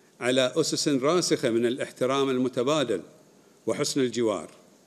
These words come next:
والتنسيق السياسي والأمني في التصدي للتدخلات الخارجية والجرائم المنظمة، بما فيها مكافحة الإرهاب وخطاب الكراهية والتطرف،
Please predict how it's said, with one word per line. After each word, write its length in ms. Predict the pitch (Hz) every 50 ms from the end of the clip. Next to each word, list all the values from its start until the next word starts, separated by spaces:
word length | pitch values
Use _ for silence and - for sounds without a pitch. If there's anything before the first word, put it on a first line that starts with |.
| _ _ _ _ _ _ _ - - - - -
والتنسيق 640 | - 117 - - - 127 117 - - 160 156 147 170
السياسي 680 | 139 - - 151 139 139 139 139 127 - 170 165 165
والأمني 640 | 156 156 143 135 - 160 160 160 143 127 110 92 82 - - - _ _ _ _ _ _ - _ _ _
في 80 | - 156
التصدي 640 | 160 156 - 185 165 - 170 156 139 147 - 92 80 - - - - _ _ _ _ - -
للتدخلات 800 | 123 127 - - 143 131 135 - - 147 139 143 143 135 135 131
الخارجية 800 | 110 - - 135 151 160 147 139 135 156 156 135 110 101 87 - - - - - _ _ - - - - - -
والجرائم 640 | 127 143 139 127 143 139 135 139 139 135 131 123
المنظمة، 600 | 120 117 120 120 113 113 110 98 92 90 80 82 - - - _ - _ _ _ _ _ _ _ _ _ _ _ _ -
بما 220 | 131 143 165 160 143
فيها 340 | - 170 151 143 139 139 131
مكافحة 520 | 127 123 - 139 135 127 135 131 123 - -
الإرهاب 720 | 127 127 120 110 104 113 131 147 156 160 156 - - - - - - - - _ - -
وخطاب 480 | 117 107 - 127 120 - 135 135 123 127
الكراهية 800 | 113 - - 117 117 120 113 113 143 156 156 156 165 160 - - - - - 123
والتطرف، 640 | 139 165 160 - 156 - 131 110 95 92 95 -